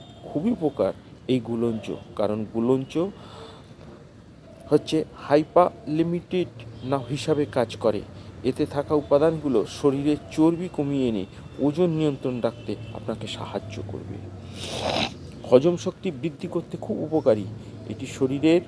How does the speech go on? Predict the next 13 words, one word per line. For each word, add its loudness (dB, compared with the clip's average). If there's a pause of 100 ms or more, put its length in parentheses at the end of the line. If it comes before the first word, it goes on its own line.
(160)
পরিপাক 6 (240)
প্রক্রিয়ার 2
উন্নত -4
করতে -6
সাহায্য -4 (120)
করে, 0 (480)
যকৃৎ 0 (140)
সুস্থ -10
রাখতে 2
সাহায্য -6
করে 0 (320)
এই 2
গুলঞ্চ। -4